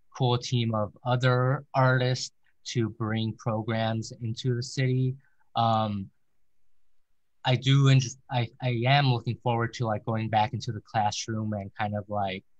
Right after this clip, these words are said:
doing, um, you know,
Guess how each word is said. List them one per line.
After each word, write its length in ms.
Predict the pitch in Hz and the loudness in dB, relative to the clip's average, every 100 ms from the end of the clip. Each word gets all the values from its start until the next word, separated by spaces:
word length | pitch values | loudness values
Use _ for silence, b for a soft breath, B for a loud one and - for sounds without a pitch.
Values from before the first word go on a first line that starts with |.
| b _ _ - | b _ _ -4
doing, 420 | 117 107 104 117 | -2 0 -4 -4
um, 580 | 110 107 101 95 95 92 - _ _ _ _ _ _ | -2 0 -2 -4 -6 -10 -14 _ _ _ _ _ _
you 120 | 117 | -4
know, 500 | 107 101 98 95 113 | -2 -2 -4 -8 -14